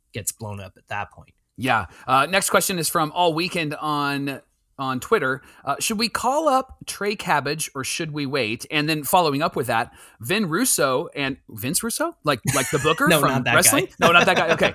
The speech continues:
Speaker 1: <laughs>
Speaker 2: Bro, bro,
Speaker 1: Bro.
Speaker 2: okay. <laughs> Wrestling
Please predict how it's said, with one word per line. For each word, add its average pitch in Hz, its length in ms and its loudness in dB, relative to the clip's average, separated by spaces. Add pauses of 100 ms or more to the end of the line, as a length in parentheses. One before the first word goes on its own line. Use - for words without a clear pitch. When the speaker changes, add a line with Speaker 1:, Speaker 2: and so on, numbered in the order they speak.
(120)
Speaker 1:
<laughs> - 120 -4
Speaker 2:
Bro, 226 440 6 (120)
bro, 220 680 6
Speaker 1:
Bro. 214 240 2
Speaker 2:
okay. 135 180 2 (480)
<laughs> 185 520 4
Wrestling 143 440 0